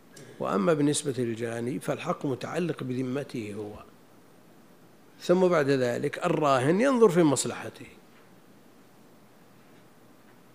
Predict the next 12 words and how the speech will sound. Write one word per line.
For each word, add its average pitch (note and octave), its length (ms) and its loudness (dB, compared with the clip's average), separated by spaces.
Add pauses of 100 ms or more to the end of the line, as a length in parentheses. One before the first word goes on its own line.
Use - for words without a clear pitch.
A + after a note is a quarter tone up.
(1500)
فالمجني D#3 640 8
عليه D3+ 380 6
حق D3+ 300 -2
بر-، C3 460 0
ب-، B2+ 440 0
برقبته C3 800 -2
من B2 200 2
مرتهن C3 840 0 (580)
أو B2 80 -2
من B2 120 2
مرتهنه C#3+ 840 0 (880)
حتى C#3 680 0